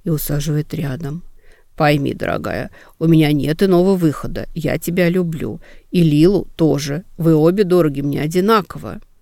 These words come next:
«Тогда пусть она фавориткой будет», не сдаётся брюнеточка, надувая обиженно губки. «Как было просто с Мадой.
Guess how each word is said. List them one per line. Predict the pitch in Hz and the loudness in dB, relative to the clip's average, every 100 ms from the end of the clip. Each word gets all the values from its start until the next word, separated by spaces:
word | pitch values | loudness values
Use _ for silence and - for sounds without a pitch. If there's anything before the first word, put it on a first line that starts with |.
| _ | _
«Тогда | 214 240 403 - | -2 2 2 2
пусть | 294 - | -2 2
она | 311 330 | 2 2
фавориткой | - 359 415 214 - 220 | 2 4 6 4 2 0
будет», | 185 190 170 185 - - - _ - | 2 0 0 -2 -6 -20 -20 _ -6
не | 147 | -6
сдаётся | 147 143 135 - 139 | -4 -6 -6 -8 -10
брюнеточка, | 139 139 185 208 170 - - | -6 -2 -2 -4 -8 -10 -8
надувая | 165 147 147 147 151 | -4 -2 -2 -2 -2
обиженно | 156 151 - 147 | -4 -6 -6 -6
губки. | 143 147 - - - 165 - - - - | -6 -8 -10 -8 -8 -8 -8 -8 -8 -2
«Как | 330 285 | 0 2
было | 302 311 | 2 2
просто | - 320 - 269 | 2 0 -2 0
с | 294 | 4
Мадой. | 277 180 151 156 | 4 4 0 -2